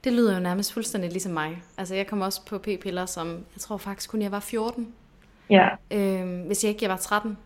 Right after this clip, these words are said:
Speaker 1: tretten, fjorten år, fordi at jeg havde, øh, urenheder, øh, i panden.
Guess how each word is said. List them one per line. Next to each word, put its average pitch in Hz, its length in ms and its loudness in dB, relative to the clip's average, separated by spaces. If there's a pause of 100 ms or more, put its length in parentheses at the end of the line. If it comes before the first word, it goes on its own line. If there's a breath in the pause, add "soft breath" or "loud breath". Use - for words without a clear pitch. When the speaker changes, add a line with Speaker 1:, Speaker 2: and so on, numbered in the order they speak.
(140)
Speaker 1:
tretten, 220 260 -2
fjorten 240 320 0
år, 208 240 0
fordi 208 320 -2
at 180 120 -2
jeg 185 140 0
havde, 190 440 0
øh, 180 240 -2
urenheder, 202 600 0 (360)
øh, 180 600 -2
i 180 220 -8
panden. 226 440 0